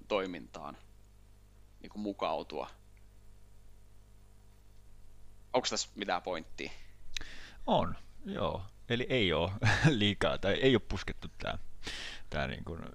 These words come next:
Speaker 2: yrityskritiikki tässä, tai siis suur-, suur-, suuryrityskritiikki. Hyvin sanottu siis, joo. En mä, en mä ollut ajatellutkaan tota niinku taiteilijametaforaa siinä, vaikka sehän sanotaan, siinä on ihan niinku eksplisiittisesti, se sanoo just tää pahis,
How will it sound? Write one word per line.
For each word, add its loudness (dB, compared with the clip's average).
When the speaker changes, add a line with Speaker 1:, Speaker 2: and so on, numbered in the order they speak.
Speaker 2:
yrityskritiikki -4
tässä, 0
tai 2
siis -4
suur-, 0
suur-, 2
suuryrityskritiikki. 0
Hyvin 4
sanottu 0
siis, -4
joo. 2
En 2
mä, -2
en -2
mä 0
ollut 2
ajatellutkaan 6
tota 0
niinku 0
taiteilijametaforaa 2
siinä, -4
vaikka 6
sehän 8
sanotaan, 8
siinä 6
on 6
ihan 8
niinku 4
eksplisiittisesti, 4
se -2
sanoo 8
just 2
tää 8
pahis, 6